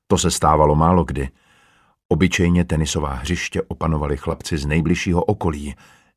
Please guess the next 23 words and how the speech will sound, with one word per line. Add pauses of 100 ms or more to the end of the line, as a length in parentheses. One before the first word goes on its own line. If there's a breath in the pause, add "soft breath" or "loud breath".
ze
dvorců, (540 loud breath)
a
nepřipustili,
aby
si
sbíráním
míčků
vydělal
někdo
z
jiné
části
města. (1080)
„My
tady
u
kurtů
bydlíme,“ (380)
říkával
vždycky
Tonda
Plíhal,